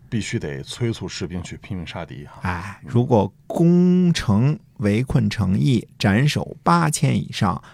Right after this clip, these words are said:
Speaker 2: 官吏从操和校以上论营，就是上下通赏。野战斩首两千，则营论。行阵间的各级官吏，原来的爵位是公示的，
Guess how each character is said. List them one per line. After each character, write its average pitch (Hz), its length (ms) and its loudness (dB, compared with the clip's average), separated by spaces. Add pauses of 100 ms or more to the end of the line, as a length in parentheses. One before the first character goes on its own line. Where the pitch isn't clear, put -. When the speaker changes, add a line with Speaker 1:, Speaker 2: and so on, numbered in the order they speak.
(140)
Speaker 2:
官 165 240 6
吏 131 260 4 (220)
从 123 360 0
操 - 580 2
和 - 280 -2
校 - 540 2
以 123 180 -10
上 127 320 6 (240)
论 127 180 6
营， 98 320 2 (120)
就 101 160 -2
是 98 200 -2
上 104 320 0
下 101 260 -4
通 127 200 -2
赏。 107 460 -4 (760)
野 117 340 6
战 113 640 6 (120)
斩 113 240 4
首 113 240 4
两 104 220 -2 (100)
千， - 340 2 (160)
则 101 300 0
营 98 260 -2
论。 107 260 4 (380)
行 117 360 2
阵 127 240 2
间 131 200 2
的 104 120 2
各 180 340 4
级 98 240 0
官 95 240 2
吏， 95 180 -2 (100)
原 104 300 2
来 107 200 4
的 107 120 0
爵 90 300 0
位 107 160 2
是 107 160 -2
公 190 260 4
示 139 200 4
的， 95 180 -2